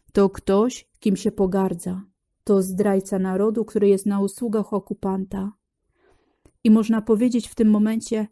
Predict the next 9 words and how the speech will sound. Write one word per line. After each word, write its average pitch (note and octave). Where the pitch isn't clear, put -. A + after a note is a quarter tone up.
„Koniec. F#3
Już G#3+
nic C4+
więcej G3+
nie G3
jestem F#3+
w F3+
stanie F#3
zrobić”. F3